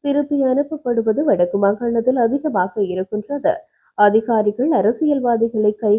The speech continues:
காட்டி நிதியை திருப்பி அனுப்பும் நிலை கடந்த காலத்தில்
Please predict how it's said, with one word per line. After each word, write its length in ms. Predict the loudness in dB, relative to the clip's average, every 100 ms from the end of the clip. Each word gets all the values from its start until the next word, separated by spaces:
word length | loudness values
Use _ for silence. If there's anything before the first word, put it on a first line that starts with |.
| 0
காட்டி 300 | -4 0 0 2
நிதியை 340 | 2 2 2 2
திருப்பி 320 | 0 -2 -2 -2
அனுப்பும் 360 | 0 0 -2 -2
நிலை 240 | -2 0 -2 -2 -6 _ _
கடந்த 320 | 2 4 2 0 0
காலத்தில் 500 | 2 0 -2 -2